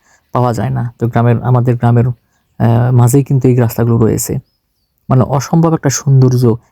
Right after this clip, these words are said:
এই গ্রামের, মানে অসম্ভব সুন্দর, কি বলবো। আপনারা ভিডিওটি শেষ পর্যন্ত দেখেন। আর বিষয় হচ্ছে, আপনারা এই ভিডিওটি যদি ভালো লেগে থাকে, তাহলে অবশ্যই সাবস্ক্রাইব করবেন,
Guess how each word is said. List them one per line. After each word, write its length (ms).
এই 120
গ্রামের, 340
মানে 120
অসম্ভব 360
সুন্দর, 400
কি 140
বলবো। 380
আপনারা 320
ভিডিওটি 400
শেষ 220
পর্যন্ত 400
দেখেন। 300
আর 280
বিষয় 280
হচ্ছে, 200
আপনারা 380
এই 100
ভিডিওটি 380
যদি 200
ভালো 240
লেগে 180
থাকে, 220
তাহলে 160
অবশ্যই 500
সাবস্ক্রাইব 400
করবেন, 220